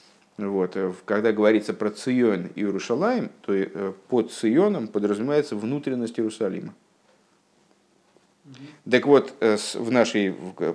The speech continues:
Speaker 1: этот пасук метафорически говорит о душе. Что он имеет в виду под Ционом? Внутренность души, то есть суть души. Вот эта суть души, она н-,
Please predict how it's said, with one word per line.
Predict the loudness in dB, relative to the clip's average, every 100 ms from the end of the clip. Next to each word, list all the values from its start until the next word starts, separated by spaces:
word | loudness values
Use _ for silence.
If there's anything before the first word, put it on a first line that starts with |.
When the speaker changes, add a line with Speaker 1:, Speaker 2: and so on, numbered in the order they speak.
| -4 -4
Speaker 1:
этот | -2 -2 0
пасук | 0 0 -4
метафорически | -4 2 4 4 2 0
говорит | 6 6 6
о | 2
душе. | 2 -4 -6 -8 -12 -20 -20 -20 -18
Что | -2 0
он | 2
имеет | 4 2 2
в |
виду | -2
под | -2 -4 -2
Ционом? | 2 2 2 -4
Внутренность | 0 -2 0 -2 -2
души, | -2 -4 -4 -10 -12 _
то | -2
есть | -2
суть | 0 -2 -2
души. | -6 -8 -12 -14 _ 0
Вот | 2
эта | 4 2
суть | 2 2 2
души, | 0 0 0 -2 0
она | 0 2
н-, | 0 0